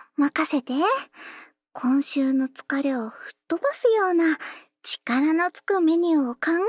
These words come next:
えてあるから。ああ、そうだ。できるまでちょっと時間かかるから、先にお風呂入っちゃう？え？さ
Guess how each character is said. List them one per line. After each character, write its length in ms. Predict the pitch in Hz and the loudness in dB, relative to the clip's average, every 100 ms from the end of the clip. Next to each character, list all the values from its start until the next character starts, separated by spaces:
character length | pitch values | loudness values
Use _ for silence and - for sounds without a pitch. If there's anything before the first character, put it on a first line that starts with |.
| 554 | 0
え 20 | 587 | 0
て 80 | 453 381 | 0 2
あ 40 | |
る 80 | 370 | 0
か 140 | 359 | -2
ら。 80 | 349 | -2
あ 20 | 330 330 - _ _ _ _ _ _ _ - - - - _ _ _ - - - 415 480 427 | -2 -4 -14 _ _ _ _ _ _ _ -18 -16 -16 -20 _ _ _ -20 -20 -6 -2 0 0
あ、 40 | 359 | -4
そ 180 | - | -2
う 100 | 587 622 392 | 0 2 -2
だ。 80 | 302 - - - _ _ _ | -4 -14 -18 -20 _ _ _
で 140 | - 302 | -2 -2
き 100 | - 523 466 | 0 0 2
る 40 | |
ま 120 | 330 | 2
で 280 | 277 302 302 - - - | 2 2 0 -6 -20 -4
ち 80 | 359 | -4
ょ 40 | |
っ 60 | 359 | -4
と 100 | - | -10
時 200 | 277 269 | -10 -8
間 220 | - 339 | -4 -4
か 100 | 359 | -4
か 160 | 403 453 | -2 0
る 100 | 453 | 0
か 140 | 381 | 0
ら、 180 | 320 302 - - _ _ | 0 0 -4 -20 _ _
先 300 | - 330 381 | -4 -4 -2
に 280 | 370 370 359 - | -2 -2 -4 -6
お 80 | 330 | -6
風 180 | 339 440 | -2 -2
呂 80 | 403 | -2
入 180 | - | -4
っ 60 | 349 - | -8 -8
ち 100 | 247 | -6
ゃ 120 | 233 | -2
う？ 240 | 339 494 _ _ _ - - - - - - - _ _ _ - _ _ _ _ _ _ - | -2 -4 _ _ _ -20 -20 -18 -18 -18 -20 -20 _ _ _ -20 _ _ _ _ _ _ -4
え？ 60 | 320 427 605 _ _ _ _ _ _ _ _ _ - 359 | -2 0 -4 _ _ _ _ _ _ _ _ _ -12 -12
さ 160 | - | -4